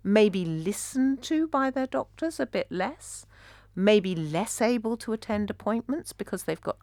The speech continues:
other pressures on their lives. There's a whole kind of mixture of reasons.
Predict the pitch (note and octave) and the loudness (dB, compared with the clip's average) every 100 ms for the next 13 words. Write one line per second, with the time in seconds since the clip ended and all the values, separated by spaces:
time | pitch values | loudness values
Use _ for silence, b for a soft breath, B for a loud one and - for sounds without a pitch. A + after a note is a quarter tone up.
0 | - E3 G3+ - G#3+ - G3 G3 F#3+ F#3 | -8 -6 -8 -6 -8 -6 -6 -2 -2 -2
1 | F#3 F#3 G#3 A#3 - B B - B3+ B3 | -2 -2 -2 -6 -16 B B -4 -2 4
2 | D#4 D#4 - B3+ A3 G3 G#3+ B3 - - | 4 4 2 2 4 2 2 0 -6 -4
3 | F3+ E3 D#3+ F#3+ F#3+ - A#2 G2 - | 0 0 0 -2 -2 -6 -8 -8 -12